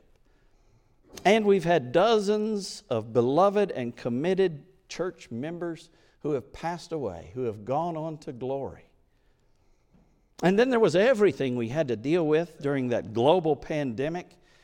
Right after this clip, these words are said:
when every decision we made, every action we took upset somebody,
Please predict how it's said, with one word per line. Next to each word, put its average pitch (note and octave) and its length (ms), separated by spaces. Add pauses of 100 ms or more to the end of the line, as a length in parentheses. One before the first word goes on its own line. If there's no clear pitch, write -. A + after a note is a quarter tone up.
(280)
when C3 180
every F#3 360
decision F3+ 640
we D3+ 140
made, E3+ 380
every D3 320
action D#3+ 440
we B2 140
took G3 420 (540)
upset F#3+ 500
somebody, C3 800